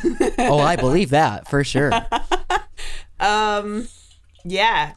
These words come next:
Speaker 1: Well, when we play live, we play it a little differently.
Speaker 2: Yeah.
Speaker 1: Um, and,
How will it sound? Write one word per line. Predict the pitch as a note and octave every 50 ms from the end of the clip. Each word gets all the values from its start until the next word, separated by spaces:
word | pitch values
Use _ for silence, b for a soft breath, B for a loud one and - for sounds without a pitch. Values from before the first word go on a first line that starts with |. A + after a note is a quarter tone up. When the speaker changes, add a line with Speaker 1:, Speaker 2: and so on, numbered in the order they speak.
| -
Speaker 1:
Well, | - F3+ G3 G#3+ A3
when | A#3+ C4 C4+ C#4 C#4
we | C#4 C#4+ C#4+ C4+
play | B3 - - C4+ C4 C4 C4 B3
live, | A#3 G#3+ F#3+ F#3+ F#3+ G3 G3 G3
we | G3 G3+ G#3+
play | G#3 - - A3+ G#3 G3 G3 F#3+ F#3+ F#3+ F#3+ F3+ C#3
it | F3+ F3+ G#3
a | G#3
little | G#3 F3 E3+ E3+ F3+ F#3
differently. | G3 F3+ E3+ - - F3+ E3+ C#3+ - E3+ E3+ E3+ E3 E3 D#3+ E3 E3+ D#3+ - -
Speaker 2:
Yeah. | E3 E3+ E3 D#3+ B2+ A#2+ A2 -
Speaker 1:
Um, | D#3 D#3+ E3 E3+ F3 F3+ - - - - -
and, | E3+ D#3+ D#3 D#3+ D#3 D#3 D#3 D#3+ E3 D#3 - -